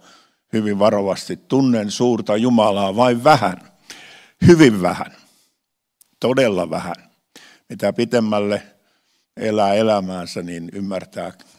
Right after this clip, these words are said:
kuinka vähän häntä tunnen. Mutta kuitenkin riittävästi tunnen Jeesusta – että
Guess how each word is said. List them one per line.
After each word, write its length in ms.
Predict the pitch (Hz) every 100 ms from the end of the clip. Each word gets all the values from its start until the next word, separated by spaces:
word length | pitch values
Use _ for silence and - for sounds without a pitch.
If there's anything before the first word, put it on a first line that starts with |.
| _
kuinka 280 | - 90 92
vähän 300 | 92 95 82 - _ _ _ _ _ _ _ _
häntä 360 | - - 82 92
tunnen. 460 | - 92 - - - _ _ _ _ _ _ _ _ _ _ - _ _ _ _ _ _ _ _ _ _ _ _ _ _ _ _ _ _ _ _ _
Mutta 260 | 113 127 135
kuitenkin 440 | 135 147 131 147
riittävästi 880 | 143 147 113 - 101 92 - - 78 - _ _ _ _ _ _ _ _ -
tunnen 340 | 98 98 95
Jeesusta – 600 | 110 101 - - - - - _ _ _ _ _ _ _ -
että 580 | 110 - - 101 90